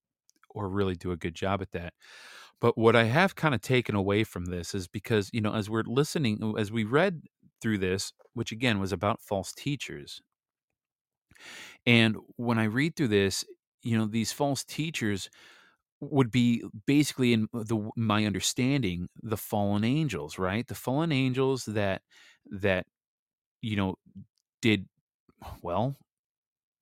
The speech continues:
very disgusting things. Like I said, you know, likewise, Sodom, Gomorrah, and the surrounding towns, which in the same manner as they indulged in sexual promiscuity and practiced unnatural vice,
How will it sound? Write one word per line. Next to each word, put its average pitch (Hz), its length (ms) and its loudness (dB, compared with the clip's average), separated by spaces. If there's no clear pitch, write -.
very 120 300 4
disgusting 101 540 -2
things. 120 340 0
Like 95 140 -4
I 98 40 -4
said, 101 380 0
you 95 100 -2
know, 95 120 2
likewise, 95 520 0
Sodom, 101 300 0
Gomorrah, 98 380 0
and 95 100 -4
the 98 40 -4
surrounding 98 360 -2
towns, 117 340 -4
which 98 220 -2
in 101 80 -2
the 92 80 -4
same 95 300 -2
manner 107 340 -2
as 101 220 0
they 104 180 2
indulged 95 460 0
in 90 80 -6
sexual - 420 -4
promiscuity 107 640 -2
and 95 80 -2
practiced 95 400 -6
unnatural 92 520 -4
vice, 104 400 2